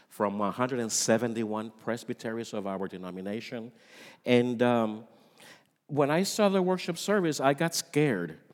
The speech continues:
because I thought it was a lot of hope. So what's going on? Uh, they were talking about widening the cir-, making the circle wider.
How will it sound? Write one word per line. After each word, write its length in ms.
because 280
I 100
thought 200
it 80
was 160
a 80
lot 200
of 60
hope. 320
So 80
what's 160
going 220
on? 240
Uh, 180
they 160
were 100
talking 180
about 220
widening 480
the 100
cir-, 280
making 540
the 80
circle 280
wider. 480